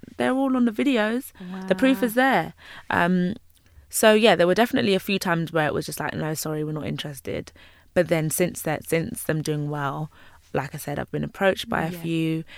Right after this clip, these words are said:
Speaker 1: and it's not free promo anymore.
Speaker 2: That's what I was gonna
Speaker 1: Because there's
Speaker 2: say.
Speaker 1: so much value.
Speaker 2: Yeah.
Speaker 1: Yeah.
Speaker 2: So how did you transition from, "This is
Speaker 1: Quite early
Speaker 2: promo"?
Speaker 1: on.
Speaker 2: Yeah, and you were like,
Speaker 1: Yeah.
Speaker 2: "All right, cool."
Speaker 1: Yeah, yeah, when a video is getting, like, fifty, sixty K views and things like that,
Speaker 2: Yeah.
Speaker 1: it's like,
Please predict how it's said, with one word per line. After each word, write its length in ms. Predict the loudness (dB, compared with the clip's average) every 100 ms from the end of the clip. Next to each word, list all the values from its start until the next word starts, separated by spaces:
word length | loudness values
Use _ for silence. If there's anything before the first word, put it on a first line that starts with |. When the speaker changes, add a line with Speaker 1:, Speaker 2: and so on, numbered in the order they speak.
| -20 -2
Speaker 1:
and 180 | 0 0
it's 140 | 0 2
not 180 | 2
free 180 | 0 -4
promo 400 | -2 -4 -4 -4
anymore. 480 | -4 -6 -8 -10 -16 _ -20 -20 -14
Speaker 2:
That's 240 | -6 -4 -2
what 120 | -4
I 20 |
was 140 | -2
gonna 80 | 0
Speaker 1:
Because 220 | 2 4
there's 180 | 4 4
Speaker 2:
say. 160 | 4 4
Speaker 1:
so 20 |
much 220 | 4 2
value. 440 | 2 0 0 -2 -2
Speaker 2:
Yeah. 200 | 0 4
Speaker 1:
Yeah. 240 | 4 4 0
Speaker 2:
So 160 | -4
how 180 | -2 -2
did 140 | -2 -4
you 100 | -8
transition 640 | -8 -8 -8 -10 -12 -14
from, 600 | -14 -10 -8 -8 -10 -14 -16 -18 -12
"This 180 | -6 -4
is 160 | -4 -2
Speaker 1:
Quite 240 | 4 6
early 260 | 10 8 8
Speaker 2:
promo"? 120 | 6
Speaker 1:
on. 300 | 6 6 2 2
Speaker 2:
Yeah, 300 | 2 4 2
and 100 | 2
you 80 |
were 60 | 4
like, 140 | 4
Speaker 1:
Yeah. 40 | 8
Speaker 2:
"All 40 |
right, 180 | 8 6
cool." 400 | 2 2 4 2 -2 2
Speaker 1:
Yeah, 140 | 2
yeah, 180 | 4 4
when 220 | 6 6
a 40 |
video 240 | 4 4 2
is 120 | 2
getting, 260 | 0 0 2
like, 340 | 2 0 -2
fifty, 360 | -4 -4 -4 -6
sixty 340 | -6 -8 -8
K 220 | -2 -2
views 340 | 0 -2 -2 -2
and 140 | -2
things 200 | -2 -2
like 180 | -4 0
that, 360 | 2 4 4
Speaker 2:
Yeah. 120 | 2 -8 -18 _ _ _ _ _ _ _ _ _
Speaker 1:
it's 220 | -8 -4 0
like, 460 | 0 0 -4 -10